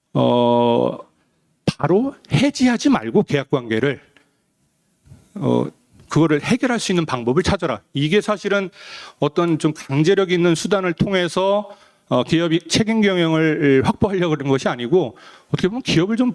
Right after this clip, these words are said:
보호하려는 차원 아닌가라는 느낌을 좀 저는 받았습니다. 그래서, 어, 이, 일본 같은 경우는 모든 것을 그 미국하고 "아, 우리는 하겠습니다." 하는데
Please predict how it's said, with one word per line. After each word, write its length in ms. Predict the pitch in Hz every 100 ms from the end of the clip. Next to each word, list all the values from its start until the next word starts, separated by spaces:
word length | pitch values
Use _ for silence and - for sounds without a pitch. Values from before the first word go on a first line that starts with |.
| -
보호하려는 640 | - 135 180 262 285 247
차원 240 | 185 185 170
아닌가라는 960 | 127 131 131 127 120 120 120 117 113 147
느낌을 380 | 127 - 131 156
좀 180 | 190 165
저는 300 | 127 120 110
받았습니다. 600 | - 123 120 - 110 107
그래서, 440 | 110 113 156 123 - - - - -
어, 680 | 131 127 127 127 123 127 123
이, 180 | 190 160 - 180
일본 360 | 170 151 185 240
같은 400 | 226 226 208 190
경우는 760 | 180 175 165 156 151 202 240 - - - - _
모든 280 | 131 151 196
것을 360 | 196 190 190 180
그 180 | - 143
미국하고 580 | 127 170 190 175 175 170
"아, 220 | - - -
우리는 220 | 170 190
하겠습니다." 680 | 170 240 262 - 226 208 175
하는데 240 | 165 160